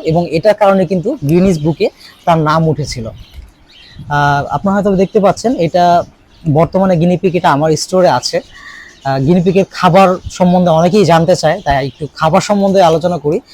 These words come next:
গিনিপিগ সাধারণত খরগোশ যেগুলো খায়, যেমন হচ্ছে কাঁচা ঘাস, তারপর হচ্ছে খড়, ভুসি, গাজর, এই জাতীয় খাবারগুলা কিন্তু গিনিপিগ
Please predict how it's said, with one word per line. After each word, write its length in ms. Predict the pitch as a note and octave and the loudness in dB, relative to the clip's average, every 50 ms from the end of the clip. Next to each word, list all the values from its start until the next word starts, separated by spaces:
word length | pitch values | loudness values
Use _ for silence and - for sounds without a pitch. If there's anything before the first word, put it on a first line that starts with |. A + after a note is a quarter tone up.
| - - - - - _ - | -20 -20 -20 -20 -20 _ -10
গিনিপিগ 540 | D3+ C#3+ B2+ C#3+ C#3 E3 F3+ F#3+ - G3+ F3 | -10 -8 -6 -2 0 2 2 2 2 -2 -2
সাধারণত 440 | - - F3+ D#3 F3+ F3 F3+ - - | -2 0 0 2 2 0 0 -2 -6
খরগোশ 480 | - - - E3+ D#3+ D#3+ D3+ F3+ D#3+ | -8 -4 -2 -2 -2 0 0 -2 0
যেগুলো 280 | C#3+ D#3 D#3+ D3+ D#3+ D3+ | 0 0 0 0 0 -2
খায়, 240 | C#3 C#3 D3 C#3+ C#3 | -2 -4 -6 -4 -4
যেমন 260 | C3+ D3+ D3+ E3 E3 | -4 -4 -2 -4 -4
হচ্ছে 200 | D3+ - - - - | -6 -8 -10 -8 -2
কাঁচা 300 | - D3+ D#3 - - - | 0 0 0 2 0 -2
ঘাস, 480 | B2+ - D3 D3 C#3+ C3 - - - - _ _ _ - - - - - _ _ | -2 -2 -4 -4 -4 -4 -6 -8 -14 -16 _ _ _ -20 -20 -20 -20 -20 _ _
তারপর 360 | - D#3 D#3 - - D#3 D#3+ | -4 -4 -4 -2 -2 -2 -2
হচ্ছে 320 | D#3+ D3 - - - E3 D#3+ - - | -2 -2 -4 -8 -8 -8 -8 -8 -10
খড়, 420 | - - - E3+ D#3+ D3+ D3 D3 D#3+ - _ _ _ _ _ - | -6 0 2 4 4 4 2 0 -4 -10 _ _ _ _ _ -4
ভুসি, 460 | A#2+ C#3+ D#3+ C#3+ - - E3+ D#3+ D3+ D3+ - - - _ _ _ _ _ - C3+ B2 | -2 0 0 0 -2 -4 -4 -4 -4 -6 -10 -14 -20 _ _ _ _ _ -10 -4 0
গাজর, 360 | D#3 D#3+ D#3 A#2+ C3+ D3+ F#3 - _ _ _ _ - _ _ - | 2 2 2 2 0 -2 -4 -4 _ _ _ _ -20 _ _ 2
এই 120 | G3 A3+ | 4 4
জাতীয় 320 | F#3+ C4 A#3+ - B3+ B3 | 6 4 4 4 2 0
খাবারগুলা 500 | - - G#3 G3 F#3 F#3 F3+ E3 F3+ F#3 | 0 2 2 4 4 4 4 4 2 2
কিন্তু 340 | F3 - E3 D#3+ D#3+ A3 D4+ F4 - _ - | 2 0 -2 -4 -2 -2 -2 -4 -6 _ -6
গিনিপিগ 320 | D3+ D#3 D#3 C#3 D#3 C#3 | -4 -2 -2 -2 -4 -6